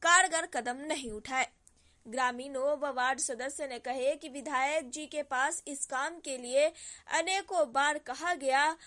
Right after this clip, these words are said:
व लिखित भी दिया गया, लेकिन आज तक समस्याओं का समाधान नहीं किया गया। इस बार रास्ते के माध्यम से सभी जनप्रतिनिधियों व अधिकारियों का आना जाना होता है,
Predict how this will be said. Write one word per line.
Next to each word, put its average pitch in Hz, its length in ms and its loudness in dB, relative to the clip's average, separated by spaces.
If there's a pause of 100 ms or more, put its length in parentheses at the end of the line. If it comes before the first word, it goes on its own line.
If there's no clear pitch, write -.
(160)
व 247 80 -2
लिखित 311 520 -2
भी 262 140 -6
दिया 311 340 2
गया, 254 360 2 (260)
लेकिन 302 500 4
आज 339 280 0
तक 294 160 0
समस्याओं 277 640 0
का 247 240 0
समाधान 247 800 -4 (720)
नहीं 277 320 2
किया 226 260 0
गया। 269 240 6 (720)
इस 247 240 -2
बार 247 300 2
रास्ते 277 460 2
के 285 220 2
माध्यम 262 460 0
से 285 320 6
सभी 254 340 0
जनप्रतिनिधियों 247 1080 2
व 359 60 2
अधिकारियों 311 540 4
का 392 140 0
आना 320 320 0
जाना 220 280 -2
होता 226 300 -4
है, 262 280 0